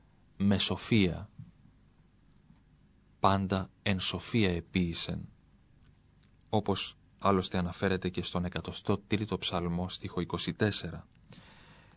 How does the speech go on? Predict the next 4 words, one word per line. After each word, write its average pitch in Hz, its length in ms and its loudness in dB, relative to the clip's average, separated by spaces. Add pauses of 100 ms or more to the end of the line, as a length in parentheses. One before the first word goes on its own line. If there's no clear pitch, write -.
(180)
«Και 107 340 4 (720)
χωρίς 113 640 6 (180)
τον 92 320 6
Λόγον 101 800 4